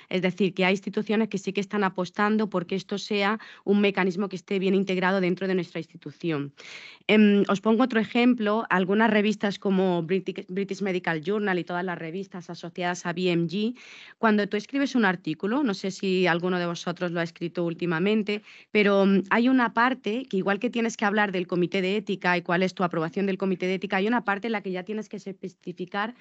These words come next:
cómo ha sido el P P I dentro de tu investigación, o sea, cómo ha sido la involucración del paciente o del público dentro del estudio. Y tú puedes poner en plan, pues mira, no, no ha, no he hecho nada, o sea, no, ha sido cero porque no, no los he involucrado de ninguna manera,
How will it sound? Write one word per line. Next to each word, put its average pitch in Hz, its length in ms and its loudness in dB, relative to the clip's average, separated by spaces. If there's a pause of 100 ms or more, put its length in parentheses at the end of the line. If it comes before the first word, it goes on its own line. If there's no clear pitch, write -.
(280)
cómo 226 300 0
ha 240 60 0
sido 240 480 -4 (300)
el 196 180 2
P 208 160 -2
P 208 120 -4 (120)
I 196 240 2
dentro 202 480 -2
de 208 260 -2
tu 214 140 -4
investigación, 170 800 -2
o 160 60 -4
sea, 165 160 -8
cómo 196 220 -4
ha 208 60 -6
sido 233 440 -6 (240)
la 185 100 -2
involucración 180 800 -2
del 180 120 -2
paciente 202 460 -4
o 202 40 -2
del 202 160 -4
público 240 440 0
dentro 190 300 2
del 185 140 0
estudio. 160 580 -4 (200)
Y 180 120 -6
tú 175 160 -4
puedes 190 200 -2
poner 190 280 -4
en 196 160 -4
plan, 160 180 -4
pues 156 160 -8
mira, 160 240 -4
no, 165 320 -4
no 170 220 0
ha, 170 120 0
no 175 160 0
he 175 40 2
hecho 180 220 -6
nada, 156 340 -4
o - 60 -14
sea, 143 240 -6
no, 151 220 0
ha 147 80 -4
sido 165 260 -4
cero 196 340 -2
porque 185 240 0
no, 170 220 8
no 175 120 8
los 170 180 2
he - 20 6
involucrado 180 400 2
de 160 80 -2
ninguna 165 240 -2
manera, 208 400 -6